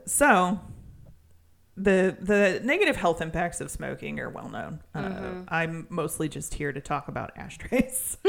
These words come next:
Speaker 2: <laughs>
Speaker 1: And so that's part of why I started this, talking about how this, the,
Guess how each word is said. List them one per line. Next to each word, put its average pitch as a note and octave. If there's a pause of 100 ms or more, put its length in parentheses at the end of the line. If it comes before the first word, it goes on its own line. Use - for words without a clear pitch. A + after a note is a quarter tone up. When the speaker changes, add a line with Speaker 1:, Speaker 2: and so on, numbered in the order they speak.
(220)
Speaker 2:
<laughs> -
Speaker 1:
And C4+
so C#4+
that's D4+
part G4+
of D4+
why G3
I F3
started F3+
this, D#3+
talking F3
about E3+
how E3
this, D3
the, D#3+